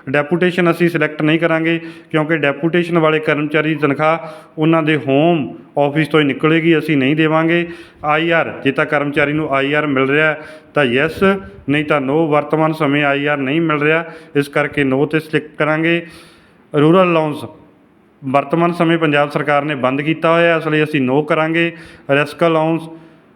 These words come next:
ਜੇ ਤਾਂ ਕਰਮਚਾਰੀ ਨੂੰ ਮਿਲਦਾ ਤਾਂ ਯੈੱਸ, ਨਹੀਂ no। ਉਸ ਤੋਂ ਬਾਅਦ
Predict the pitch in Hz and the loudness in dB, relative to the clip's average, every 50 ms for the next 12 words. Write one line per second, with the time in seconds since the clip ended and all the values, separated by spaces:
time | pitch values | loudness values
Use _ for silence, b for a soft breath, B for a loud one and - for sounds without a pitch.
0 | _ _ - 131 135 135 - 151 151 156 147 147 143 139 151 143 147 151 143 139 | _ _ -8 -6 -4 -2 -2 -2 -2 -2 -2 -2 -2 -2 -2 0 0 -2 0 0
1 | 139 139 139 139 151 151 147 151 143 131 131 139 151 151 151 180 160 147 147 151 | 0 0 2 2 0 0 0 0 0 2 2 0 0 0 -2 -2 0 0 0 0
2 | 147 131 131 139 151 160 160 160 160 160 B B B B B - 165 170 170 - | 0 0 0 0 0 0 0 -2 -4 -10 B B B B B -2 -2 0 0 0
3 | 196 175 165 165 170 170 135 117 | 0 2 4 4 2 2 0 -4